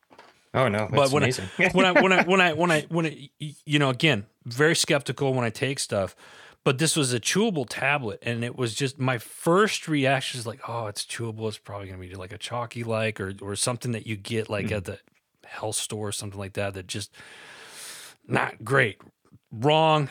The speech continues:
Speaker 2: This stuff here, like, immediately I went to childhood, and it was, like, a Flintstone vitamin,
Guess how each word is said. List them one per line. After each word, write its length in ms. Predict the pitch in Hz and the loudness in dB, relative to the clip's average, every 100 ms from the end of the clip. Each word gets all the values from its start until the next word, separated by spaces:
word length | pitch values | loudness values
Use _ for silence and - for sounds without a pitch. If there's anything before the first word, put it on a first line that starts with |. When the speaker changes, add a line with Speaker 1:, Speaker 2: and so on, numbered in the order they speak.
| - | -6
Speaker 2:
This 300 | 120 180 233 | 2 2 4
stuff 220 | 262 214 | 4 2
here, 360 | - 202 214 208 | 4 6 4 2
like, 280 | 147 143 143 | 2 2 4
immediately 760 | 147 151 175 220 254 208 185 | 4 6 8 8 8 6 6
I 60 | 170 | 6
went 160 | 170 | 2
to 100 | - | -2
childhood, 720 | 139 151 139 151 156 175 180 156 | 0 2 2 2 2 2 2 -2
and 100 | 135 | -2
it 40 | |
was, 180 | 127 127 | -2 -2
like, 160 | 131 113 - | -2 -4 -10
a 60 | 113 | -10
Flintstone 720 | - 135 131 127 - 110 104 | -6 -2 0 0 0 -2 -2
vitamin, 600 | 104 98 101 98 98 | -4 -4 -4 -4 -4